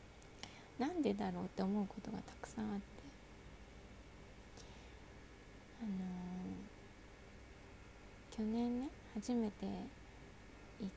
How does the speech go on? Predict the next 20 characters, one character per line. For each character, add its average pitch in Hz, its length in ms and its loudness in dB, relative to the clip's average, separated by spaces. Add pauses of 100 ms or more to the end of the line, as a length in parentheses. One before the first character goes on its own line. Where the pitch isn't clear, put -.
た 190 120 4
名 196 160 4
古 196 180 2
屋 175 60 0 (840)
で、 226 260 6 (540)
初 247 220 -2
め 262 160 2
て - 160 0
行 208 80 6
っ - 20 4 (260)
て、 262 60 0
名 233 320 4
古 254 140 2
屋 247 100 4
駅 240 260 0
降 240 120 4
り 214 160 6 (120)
て、 247 60 2
え 226 180 6 (960)
ー、 202 280 4